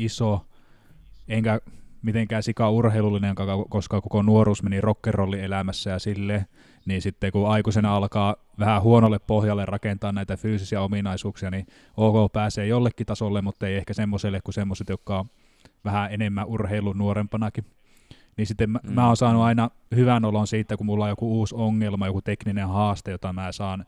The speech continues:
Speaker 1: pohtia ja ratkaista sen sijaan, että mä olisin se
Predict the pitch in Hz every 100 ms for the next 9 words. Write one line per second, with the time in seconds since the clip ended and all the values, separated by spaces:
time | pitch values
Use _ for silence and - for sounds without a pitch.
0 | _ _ _ - 113 107 - 104 98 104
1 | 104 - 104 98 - 98 110 98 107 101
2 | 95 101 95 98 98 101 98 98